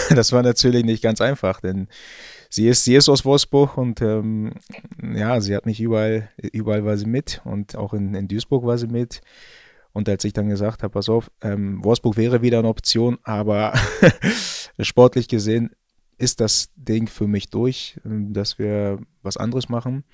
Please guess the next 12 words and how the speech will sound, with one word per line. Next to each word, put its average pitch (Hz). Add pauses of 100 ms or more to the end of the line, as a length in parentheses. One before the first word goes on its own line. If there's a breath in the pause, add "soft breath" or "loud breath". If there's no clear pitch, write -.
(340 loud breath)
Und 95
da 95
stand 101
sie 98
auch 92
hinter 101
mir. 92
Also 87
da 87
gab's, 92
ähm, 92 (180)
kein, 95